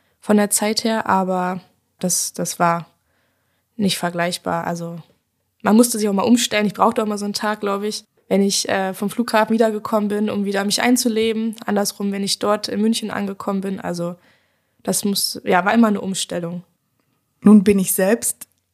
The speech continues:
Speaker 2: allein erz-, also allein erzogen worden, sprich meine Mutter ist Opernsängerin gewesen. Und im Gegensatz zu dir, also ich hab vier Stiefväter gehabt, also ich hatte sehr viel wechselnde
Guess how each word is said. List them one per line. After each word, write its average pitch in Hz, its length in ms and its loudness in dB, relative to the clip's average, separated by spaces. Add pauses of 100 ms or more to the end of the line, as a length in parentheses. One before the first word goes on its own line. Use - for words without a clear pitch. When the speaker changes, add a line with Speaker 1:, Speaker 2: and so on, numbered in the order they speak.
(400)
Speaker 2:
allein 220 320 4
erz-, 220 380 -4
also 196 260 -2
allein 202 360 -4
erzogen 214 520 -2
worden, 208 200 -4
sprich - 300 -6
meine 190 240 -2
Mutter 185 380 -4
ist 170 180 -4
Opernsängerin 214 760 2
gewesen. 208 640 4 (300)
Und 190 440 6
im 190 180 2
Gegensatz 190 680 0
zu - 120 2
dir, 196 360 2
also 180 140 -6
ich - 140 -8
hab - 220 -10 (240)
vier 226 480 4 (240)
Stiefväter 226 680 2
gehabt, 226 380 -10
also 196 160 -10
ich 190 120 -12
hatte 180 200 -4
sehr 170 200 -6
viel 208 340 -4
wechselnde 226 720 0